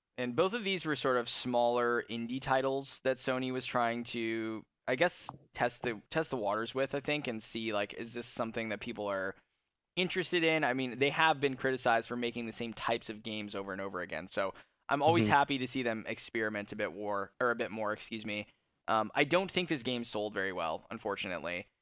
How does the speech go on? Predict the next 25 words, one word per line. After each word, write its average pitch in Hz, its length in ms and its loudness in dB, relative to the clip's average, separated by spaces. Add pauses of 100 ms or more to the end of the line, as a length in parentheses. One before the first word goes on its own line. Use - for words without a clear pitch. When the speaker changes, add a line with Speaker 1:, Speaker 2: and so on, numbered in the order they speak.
(140)
Speaker 1:
and 120 100 2
I 123 60 6
don't 135 160 4
think 131 140 2
Medieval 117 340 -2
sold 98 240 -2
very 95 180 -2
well 92 220 -2
either. 85 340 -6 (500)
So 123 320 4
I 127 140 4
don't 131 180 2
know 123 200 4
if 110 100 -2
we're 104 100 0
gonna 104 160 -2
continue 110 440 -4
to 101 60 -8
get 101 260 -4
these 110 180 -10
types 104 300 0
of 95 100 -2
experiments 107 1000 -4
from 160 140 -2
Sony, 170 480 -2